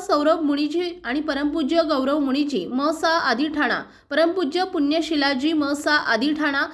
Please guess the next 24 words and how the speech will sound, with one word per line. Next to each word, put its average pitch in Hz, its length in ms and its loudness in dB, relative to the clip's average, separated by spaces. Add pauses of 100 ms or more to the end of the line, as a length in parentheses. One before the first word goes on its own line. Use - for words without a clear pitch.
(260)
यांच्या 294 480 2
सानिध्यात 311 640 0
सुखसागर 339 640 0
श्रावक 320 400 0
संघाच्या 320 440 -2
वतीनं 311 340 0
सर्व 294 280 -2
तपस्वींचा 294 680 -2
भव्य 285 340 2
वरघोडा 294 500 2
काढून 208 340 0 (360)
स्वागत 320 380 2
सन्मान 349 340 0
करण्यात 254 400 -2
आला. 185 160 -2 (300)
कोंढवा 311 400 4
येथील 349 300 -2
प्रसिद्ध 311 400 -6
उद्योगपती 302 600 -4
आणि 320 180 2
समाजसेवक 311 640 0
चोरडिया 254 600 2
बंधू 247 340 0
यांच्या 311 480 0